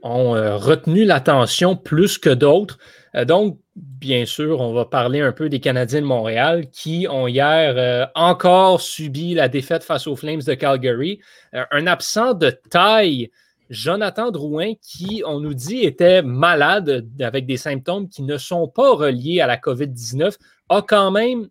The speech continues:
euh, sauté son tour en raison de ces symptômes-là.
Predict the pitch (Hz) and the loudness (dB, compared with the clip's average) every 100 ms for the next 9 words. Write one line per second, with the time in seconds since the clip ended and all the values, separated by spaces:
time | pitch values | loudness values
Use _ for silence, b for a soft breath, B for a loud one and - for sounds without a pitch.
0 | - 135 139 135 127 117 - 226 240 - | -10 -6 -2 0 -2 -4 -4 -2 -2 -4
1 | 254 226 180 131 190 208 175 147 135 123 | -8 -4 -4 -2 -4 -2 -2 -2 -2 -2
2 | 180 156 123 - 127 160 143 165 139 123 | -6 -6 -10 -12 -10 -10 -6 -2 -2 0
3 | 190 | -2